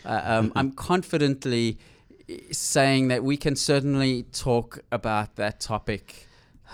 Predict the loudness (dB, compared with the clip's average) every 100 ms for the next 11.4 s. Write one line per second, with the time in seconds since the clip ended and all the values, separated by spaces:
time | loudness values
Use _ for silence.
0 | -12 -8 -4 -4 -4 -6 -8 -10 -4 -2
1 | -2 -2 -4 -6 -12 -4 -2 -2 -4 -6
2 | -4 -4 -4 -6 -6 -8 -12 -10 -10 -8
3 | -8 -6 -6 -6 -10 -14 -18 -20 -20 -18
4 | -18 -18 _ -20 -16 -8 -6 -2 -2 0
5 | 0 -2 -2 -4 -4 -2 -6 -8 -8 -8
6 | -6 -8 -8 -8 -8 -16 -20 -20 _ _
7 | _ _ -18 -12 -10 -8 -6 -6 -4 -4
8 | 0 0 -2 -4 -6 -4 -8 -8 -16 -10
9 | -4 -2 0 -2 -4 -8 -8 -6 -6 -6
10 | -6 -4 -4 -6 -6 -10 -10 -12 -12 -12
11 | -8 -4 -4